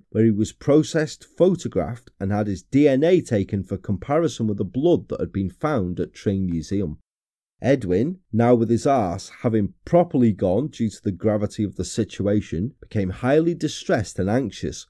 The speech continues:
and was left to stew for a couple of hours before being taken into an interview room to be questioned by D S Hopkin. He provided all of the information that was requested of him and refused to have a solicitor present.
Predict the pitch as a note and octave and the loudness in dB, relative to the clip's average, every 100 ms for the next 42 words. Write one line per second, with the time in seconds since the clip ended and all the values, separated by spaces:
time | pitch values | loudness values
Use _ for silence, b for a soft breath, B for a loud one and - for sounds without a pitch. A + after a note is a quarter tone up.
0 | - G#2 - A#3+ - G2+ - - G#3 A#3 | -6 -4 0 -2 -2 -10 -10 -2 2 2
1 | - D#3 - B2 G2+ F#2 D#2+ E2 E2 G#2+ | 2 -2 0 -2 0 -2 -2 -4 -4 -6
2 | - _ - - A2+ A2 A#2 G#2+ D3 D3+ | -12 _ -14 0 2 4 2 0 0 0
3 | D3 B2 A#2 A2 G#2 D#3+ G3+ D#3+ C3 G#2 | 0 -2 -2 -2 0 2 0 -4 -2 -2
4 | F2+ E2+ E2+ - - F2+ - E3+ E3 - | 0 -4 -4 -8 -8 -8 -4 -4 -4 -6
5 | F2+ E2 F2+ F2+ - G2+ - - G#2+ - | -6 -4 -4 -4 -2 0 -2 -6 -8 -8
6 | - D3 F#2+ _ _ _ _ _ _ _ | -6 -6 -8 _ _ _ _ _ _ _
7 | _ - A2+ C3 B2 C3 A2 G#2 B2 E3 | _ -4 2 4 6 6 4 6 6 6
8 | D#3+ E3 E3 D3+ C3+ A#2+ A#2+ C3+ A#2+ A2+ | 4 4 2 2 4 4 4 4 2 2
9 | - G#2 - C#3 B2+ A#2 F#2 E2 G#2 E3+ | -2 -4 -2 -2 -2 0 0 0 -2 -4
10 | _ A2+ A#2 A#2 - F3+ A3 F3 - B2 | _ 0 2 2 -2 0 0 0 -4 -6
11 | C#3 C3+ C3 - C3 F#3 F3 - A#2+ G#2+ | -2 -2 -2 0 2 2 -2 -6 -4 -2
12 | F#2 D#2+ B1 | -2 -4 -10